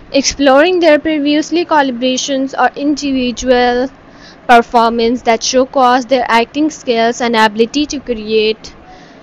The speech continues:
complement relationship with their co-stars.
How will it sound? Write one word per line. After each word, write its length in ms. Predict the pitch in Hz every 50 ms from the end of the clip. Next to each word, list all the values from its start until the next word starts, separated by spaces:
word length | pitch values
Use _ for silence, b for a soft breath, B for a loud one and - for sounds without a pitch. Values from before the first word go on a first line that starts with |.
| B - - -
complement 640 | 277 262 262 262 - 330 330 311 294 269 262 277 269
relationship 800 | 285 269 262 269 294 - 302 320 294 - - 277 254 247 254 233
with 160 | 240 247 214
their 220 | 214 226 220 220
co-stars. 1000 | 214 - 233 233 233 254 - - - 180 160 151 160 175 185 208 - - - -